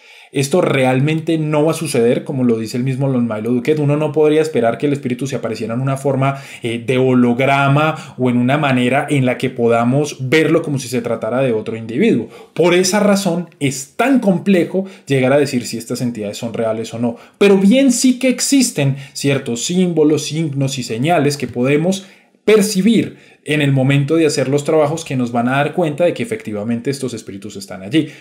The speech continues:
Este es un tema que ya he tocado aquí dentro del canal y al final de este video les dejaré la miniatura que los dirigirá a ese video si están interesados en conocerlo y en ver más a profundidad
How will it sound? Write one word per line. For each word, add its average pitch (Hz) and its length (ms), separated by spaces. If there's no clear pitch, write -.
Este 170 280
es 170 80
un 175 140
tema 185 220
que 180 120
ya 123 120
he 117 40
tocado 147 640
aquí 190 380
dentro 196 380
del 170 140
canal 196 420
y 123 100
al 110 120
final 151 320
de 196 60
este 196 160
video 196 260
les 175 140
dejaré 120 400
la 180 220
miniatura 196 520
que 180 100
los 135 140
dirigirá 156 540
a 120 140
ese 120 220
video 143 280
si 135 120
están 113 360
interesados 117 720
en 117 120
conocerlo 143 640
y 165 100
en 170 100
ver 156 280
más 156 320
a 156 100
profundidad 160 600